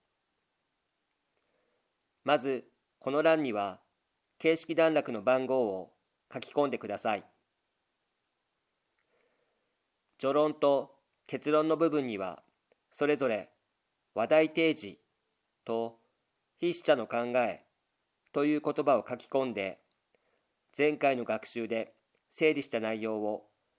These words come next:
書き込んでください。本論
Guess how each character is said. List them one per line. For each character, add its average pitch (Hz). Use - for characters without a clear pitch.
書 -
き -
込 156
ん 147
で 127
く 113
だ 104
さ 113
い。 104
本 175
論 123